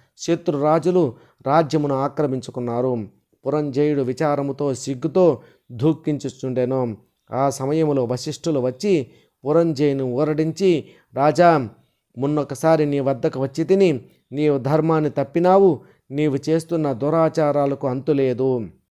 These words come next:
ఇకనైనను సన్మార్గుడవై ఉండుమని హెచ్చరించి తిని.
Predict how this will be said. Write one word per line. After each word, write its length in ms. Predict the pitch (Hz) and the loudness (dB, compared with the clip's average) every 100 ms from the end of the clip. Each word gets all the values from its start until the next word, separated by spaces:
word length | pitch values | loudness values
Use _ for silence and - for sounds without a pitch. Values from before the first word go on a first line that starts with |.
| _ | _
ఇకనైనను 800 | 127 131 170 160 143 143 139 131 - _ _ | -6 0 4 4 2 0 -2 -4 -10 _ _
సన్మార్గుడవై 1160 | - 143 156 165 156 151 143 131 151 135 123 113 _ _ 131 | -6 -2 2 2 2 0 0 0 0 0 -2 -6 _ _ -8
ఉండుమని 420 | 147 151 139 143 | 0 0 0 -2
హెచ్చరించి 640 | 123 131 131 151 135 - | -4 -4 -2 -2 -2 -8
తిని. 480 | 120 127 131 127 101 | -6 -4 -2 -4 -6